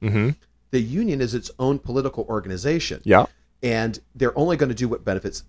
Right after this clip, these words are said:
Speaker 2: the union.
Speaker 1: Mm-hmm.
Speaker 2: And so when they were challenging and going after and attacking charter schools
Speaker 1: Yeah.
Speaker 2: and trying to shut 'em down and trying to place more restrictions, why?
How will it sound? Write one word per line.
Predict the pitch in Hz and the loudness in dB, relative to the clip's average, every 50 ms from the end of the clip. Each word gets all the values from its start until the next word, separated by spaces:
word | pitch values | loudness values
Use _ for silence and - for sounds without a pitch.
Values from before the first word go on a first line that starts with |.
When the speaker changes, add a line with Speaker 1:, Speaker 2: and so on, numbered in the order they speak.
| - | -8
Speaker 2:
the | - 117 | -6 -4
union. | 113 120 131 170 165 143 104 78 - - - - - - | -4 -2 -2 -2 0 -2 -2 -4 -8 -12 -20 -20 -14 -8
Speaker 1:
Mm-hmm. | 110 110 110 98 98 - - _ _ _ _ _ _ _ _ - | -4 -2 -2 -2 -4 -6 -8 _ _ _ _ _ _ _ _ -6
Speaker 2:
And | 127 123 117 113 | -4 -4 -4 -4
so | - - - 143 127 120 120 117 110 - - _ _ _ _ - | -6 -2 0 2 2 2 2 0 -2 -6 -12 _ _ _ _ -8
when | 117 127 135 127 127 - | -4 -2 -2 -2 -2 -4
they | - 131 156 196 | -4 -2 -2 -2
were | 208 190 156 143 135 131 - _ _ _ _ _ _ _ | 0 0 0 0 -2 -4 -8 _ _ _ _ _ _ _
challenging | - - - - 135 139 151 147 139 127 117 - 98 90 82 80 90 - _ _ _ - | -16 -12 -8 -6 -4 -4 -2 -2 -2 -2 -4 -4 -6 -6 -8 -10 -16 -20 _ _ _ -8
and | 113 101 101 | -6 -6 -4
going | 95 123 127 127 120 113 107 | -2 -2 0 0 0 -2 -2
after | 117 120 123 120 - 117 | -2 -2 -2 -2 -2 -4
and | 95 90 | -4 -6
attacking | - - - - - 131 131 147 - - 104 87 85 82 - _ _ _ _ _ | -6 -8 -10 -8 -4 -4 -4 -4 -4 -6 -8 -8 -8 -12 -16 _ _ _ _ _
charter | - - 117 113 107 110 110 | -6 -2 0 0 0 0 -2
schools | - - - - - - - - _ _ _ _ _ | -4 -6 -10 -12 -14 -16 -20 -20 _ _ _ _ _
Speaker 1:
Yeah. | - 101 95 107 - | 6 6 6 6 4
Speaker 2:
and | 117 107 101 | 0 -8 -8
trying | - - - - - 113 113 113 120 131 135 | -8 -8 -10 -6 -4 -4 -2 -2 0 -2 -2
to | 123 120 | -2 -4
shut | - - 107 95 85 | -4 -4 -4 -4 -4
'em | 82 82 | -6 -10
down | 78 90 78 64 58 - _ _ _ _ - | -12 -12 -14 -14 -14 -18 _ _ _ _ -14
and | 104 95 87 | -12 -12 -12
trying | - - - 113 110 123 | -10 -8 -6 -4 -2 0
to | 135 - | 0 0
place | - 117 101 - | 0 -2 -4 -4
more | - 104 92 | -4 -4 -4
restrictions, | 90 92 - - 143 143 - - 90 - - - - _ _ _ _ _ _ _ _ _ _ _ _ _ _ _ _ | -4 -4 -2 -2 -2 -2 -2 -2 -8 -8 -12 -18 -20 _ _ _ _ _ _ _ _ _ _ _ _ _ _ _ _
why? | - 107 104 101 104 104 123 156 170 - - - - | -14 -12 -10 -10 -8 -4 -4 -4 -2 -4 -6 -8 -12